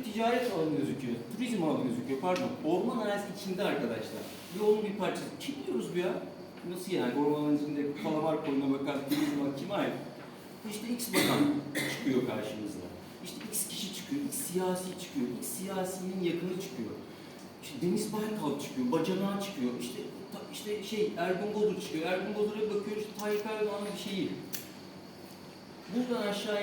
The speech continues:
indiğimiz zaman, yüz binlik planlardan aşağı inebilirsek, yirmi beş binliklere geldiğimiz zaman Büyükşehir Belediyesi yapıyor. Ve hemen arkasından, e, yine, e, kendi belediyemiz beş bin, beş binlik planları yapıyor.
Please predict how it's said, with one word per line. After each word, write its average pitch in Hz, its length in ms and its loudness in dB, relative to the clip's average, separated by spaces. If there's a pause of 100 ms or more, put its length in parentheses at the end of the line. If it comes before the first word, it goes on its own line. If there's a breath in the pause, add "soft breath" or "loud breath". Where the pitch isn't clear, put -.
indiğimiz 185 460 -2
zaman, 117 260 0 (360)
yüz 196 220 -4
binlik 165 260 -2 (100)
planlardan 147 580 0
aşağı 135 240 -4 (100)
inebilirsek, 139 460 2 (140)
yirmi 131 200 0
beş 156 220 4
binliklere 110 480 -4
geldiğimiz 127 460 4
zaman - 220 0
Büyükşehir 135 460 -2
Belediyesi 113 480 0 (100)
yapıyor. 117 300 -8 (260)
Ve 127 140 -6
hemen 139 200 2 (100)
arkasından, 120 580 -6 (640 loud breath)
e, - 20 0 (380)
yine, 131 180 2 (420)
e, 120 40 0 (240)
kendi 131 300 0
belediyemiz 98 520 -2
beş 120 180 2
bin, 117 100 0 (100)
beş 127 220 0 (240)
binlik 123 280 0
planları 117 360 2 (100)
yapıyor. 147 260 -2